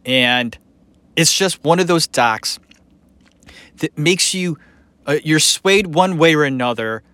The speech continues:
uh, because of compassion. Um, and we'll get through all of the things that are brought to the table in this doc. Um,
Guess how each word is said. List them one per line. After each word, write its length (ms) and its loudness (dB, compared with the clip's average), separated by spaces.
uh, 220 -2
because 360 2
of 120 -2
compassion. 840 -4
Um, 400 -4
and 160 -2
we'll 120 4
get 180 2
through 540 -2
all 160 4
of 80 2
the 100 0
things 400 0
that 140 2
are 60 -2
brought 320 0
to 100 -10
the 100 -6
table 460 -2
in 60 0
this 160 0
doc. 440 -2
Um, 480 0